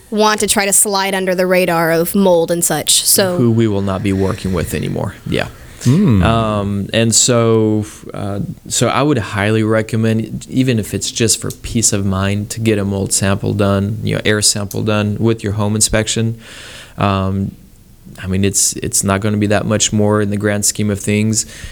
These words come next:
Speaker 2: and, uh, and will give you peace of mind. Either you have something or you don't, so.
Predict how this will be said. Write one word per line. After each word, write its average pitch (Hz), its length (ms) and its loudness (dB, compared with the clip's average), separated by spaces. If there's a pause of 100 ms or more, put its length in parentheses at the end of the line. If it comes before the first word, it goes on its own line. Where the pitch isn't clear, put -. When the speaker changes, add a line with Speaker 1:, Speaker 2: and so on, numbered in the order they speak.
(120)
Speaker 2:
and, 98 360 2
uh, 92 280 2
and 98 200 2
will 95 160 2
give 98 180 2
you 101 100 0
peace - 240 0
of 98 80 0
mind. 101 380 0
Either 110 240 2
you 117 300 2
have 113 280 0
something 135 540 -4
or 143 120 -2
you 135 140 2
don't, 131 400 -2
so. - 380 -6